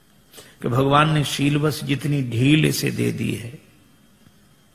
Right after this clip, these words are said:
अब ये कोई बोलने का ढंग है कि हमारी बात बिल्कुल सही है, आपकी कसम, आपके बाप की कसम?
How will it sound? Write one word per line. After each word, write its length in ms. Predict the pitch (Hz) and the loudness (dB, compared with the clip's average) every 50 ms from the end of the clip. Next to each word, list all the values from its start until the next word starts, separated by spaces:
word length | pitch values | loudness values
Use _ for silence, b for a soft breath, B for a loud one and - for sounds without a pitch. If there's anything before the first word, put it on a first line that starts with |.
| _ _ _ _ _ _ _ _ _ _ _ _ _ _ - _ _ B B B B B B B B B B B | _ _ _ _ _ _ _ _ _ _ _ _ _ _ -20 _ _ B B B B B B B B B B B
अब 120 | 139 143 | 0 2
ये 80 | 151 156 | 4 4
कोई 180 | 151 - 165 | 6 4 4
बोलने 400 | 151 123 131 143 147 147 156 170 | 4 4 4 4 4 4 4 2
का 120 | 160 175 165 | 2 2 2
ढंग 280 | 147 123 127 147 165 | 2 2 2 2 4
है 440 | 170 175 190 - - - - - - - | 4 4 2 2 -2 -8 -12 -14 -14 -8
कि 60 | 143 | -4
हमारी 380 | 135 139 147 151 156 160 156 | -2 0 2 4 4 6 6
बात 220 | 151 156 156 160 147 | 6 6 4 4 4
बिल्कुल 380 | 143 151 156 151 151 156 156 | 2 0 0 0 0 0 -2
सही 320 | 139 139 - 156 147 151 151 | -2 -2 -2 0 2 2 2
है, 80 | 147 | 2
आपकी 460 | 147 - 123 143 151 143 - - 160 139 | 0 2 2 2 2 2 0 -2 -4 -4
कसम, 380 | 127 147 135 - - 139 139 | -4 -4 -6 -4 -4 -2 0
आपके 360 | 139 139 143 - - - 143 | 0 0 0 -2 -4 -4 -4
बाप 300 | 135 127 139 139 147 143 | -2 0 0 0 0 -2
की 160 | - - 147 139 | -6 -8 -8 -8
कसम? 440 | - 156 147 - 135 135 143 - | -8 -8 -8 -6 -6 -6 -6 -8